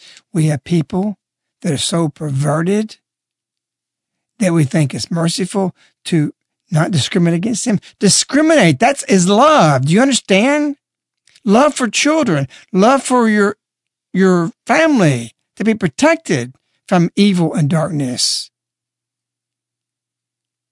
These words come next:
Don't mistaken Our Lady's love is not tough. It's just, "Okay, I accept you.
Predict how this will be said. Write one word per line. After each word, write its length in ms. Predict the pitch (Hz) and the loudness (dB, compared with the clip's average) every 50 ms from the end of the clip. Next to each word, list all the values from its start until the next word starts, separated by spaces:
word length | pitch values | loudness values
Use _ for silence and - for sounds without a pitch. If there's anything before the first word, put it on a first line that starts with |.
| _ _ _ _ - | _ _ _ _ -2
Don't 200 | 190 208 320 320 | 0 0 0 0
mistaken 720 | 302 - - - 262 254 294 - - 247 190 151 151 135 - _ _ _ | 0 -2 -2 -2 -2 -2 -2 -2 -2 0 0 0 0 -2 -4 _ _ _
Our 120 | - - 233 | -6 -4 -2
Lady's 260 | 208 220 202 156 139 | 0 0 0 0 0
love 300 | 160 160 208 226 170 139 | 0 2 2 2 2 2
is 100 | 135 131 | 0 0
not 240 | 156 214 247 - _ | -2 -2 -4 -6 _
tough. 560 | - - 202 208 143 123 - - - - - _ _ _ _ _ _ _ _ _ _ _ _ _ _ _ _ | -8 -6 -4 -4 -6 -6 -10 -12 -14 -14 -16 _ _ _ _ _ _ _ _ _ _ _ _ _ _ _ _
It's 160 | - 220 185 139 | -8 -4 -4 -2
just, 300 | - - 175 135 - - _ _ _ _ _ _ _ _ _ _ _ _ _ _ _ _ _ _ _ _ - | 0 0 0 0 -2 -6 _ _ _ _ _ _ _ _ _ _ _ _ _ _ _ _ _ _ _ _ -8
"Okay, 260 | 170 143 - 175 160 | -8 -6 -4 -4 -4
I 80 | 165 151 | -4 -4
accept 460 | 226 - - - 165 127 - - - | -6 -6 -6 -4 -4 -6 -6 -8 -10
you. 120 | 147 135 | -8 -8